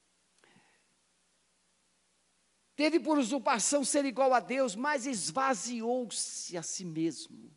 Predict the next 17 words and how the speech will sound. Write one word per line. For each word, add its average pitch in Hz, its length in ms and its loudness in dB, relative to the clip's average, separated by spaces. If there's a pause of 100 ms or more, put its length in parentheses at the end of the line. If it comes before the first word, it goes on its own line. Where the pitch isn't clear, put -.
(540)
Meus 202 220 0
irmãos, 220 460 0
preste 233 500 0
atenção. 190 720 -6 (840)
Quando 262 400 4
Jesus 202 500 -2
foi 233 340 -4
na 208 200 -6
cruz, - 720 -14 (680)
ele 220 320 2
se 208 420 -2
esvaziou 175 1000 -2 (160)
completamente 175 1600 -6
da, 147 240 -8 (1120)
da 151 140 -4
graça 160 500 -4
divina. 131 800 -12